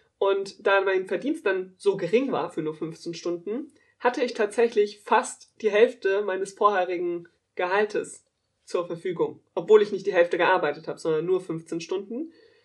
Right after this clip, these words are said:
Und noch dazu kam dann das halbe Elterngeld. Von daher waren diese Monate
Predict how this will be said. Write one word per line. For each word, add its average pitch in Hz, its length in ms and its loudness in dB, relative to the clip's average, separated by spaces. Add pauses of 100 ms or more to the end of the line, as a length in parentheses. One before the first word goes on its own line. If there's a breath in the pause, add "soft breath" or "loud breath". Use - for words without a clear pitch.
(140 soft breath)
Und 208 200 4
noch 220 140 4
dazu 220 300 2
kam 196 240 -2
dann 196 380 -6
das 190 180 -4
halbe 180 380 0
Elterngeld. 156 640 0 (180)
Von 202 160 -4
daher 202 260 -2
waren 185 140 -2
diese 240 240 -2
Monate 208 720 0